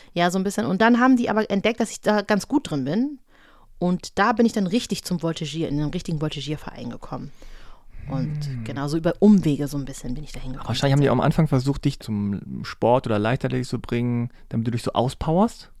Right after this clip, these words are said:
Speaker 2: und dann zur
Speaker 1: Ja.
Speaker 2: Ruhe kommst. Hat aber nicht geklappt. Immer noch Energie. <laughs> Und
Speaker 1: Hatte
Speaker 2: dann
Speaker 1: nicht mehr so viel Freude irgendwann auch am Voltig-, äh, am Leichtathletik.
Speaker 2: Ja.
Speaker 1: Tatsächlich.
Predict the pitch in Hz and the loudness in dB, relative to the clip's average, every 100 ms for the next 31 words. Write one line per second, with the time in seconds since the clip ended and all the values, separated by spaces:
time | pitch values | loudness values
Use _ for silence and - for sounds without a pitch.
0 | - - - 110 127 - 156 156 165 175 | -20 -16 -6 0 2 2 2 6 6 6
1 | - 160 151 139 - 151 - - - 156 | 4 6 6 4 6 6 6 0 -6 -2
2 | - 180 190 185 214 202 254 359 - - | 6 8 8 8 8 8 6 6 2 -10
3 | - - - - 185 240 - 214 - - | -10 -2 4 4 8 6 8 2 0 -12
4 | - - - - 180 - - 156 147 156 | -10 -10 -12 -12 -12 -6 6 8 10 10
5 | 185 220 214 - - 202 190 147 143 139 | 8 8 4 -2 -2 2 2 0 -4 -6
6 | 120 135 139 139 - 143 - 151 143 143 | -6 -6 -6 -8 -10 -12 -6 -4 -4 -6
7 | - 151 185 147 135 120 120 107 - _ | -8 -10 -10 -12 -6 0 0 0 -4 _
8 | - - - - - - 160 - 160 - | -20 -20 -20 -18 -18 -18 -18 -18 -18 -18
9 | 151 | -18